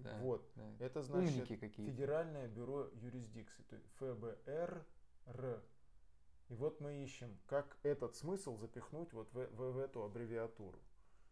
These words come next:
Speaker 2: Что мы такие, знаете,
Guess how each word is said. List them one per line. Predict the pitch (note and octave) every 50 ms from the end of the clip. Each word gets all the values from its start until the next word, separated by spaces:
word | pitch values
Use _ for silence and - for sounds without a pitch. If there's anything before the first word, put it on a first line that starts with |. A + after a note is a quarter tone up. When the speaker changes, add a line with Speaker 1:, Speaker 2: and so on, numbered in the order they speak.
| - - - - - - - - - - - - - - - -
Speaker 2:
Что | -
мы | D#3 D#3
такие, | D3+ D3+ C#3+ - - - D#3 D3+ C#3 C3+ B2+ B2 A#2+ A#2 A#2 A#2 A#2+ - - - - - - - - - - - - -
знаете, | A#2+ A#2+ B2 B2 A2+ - -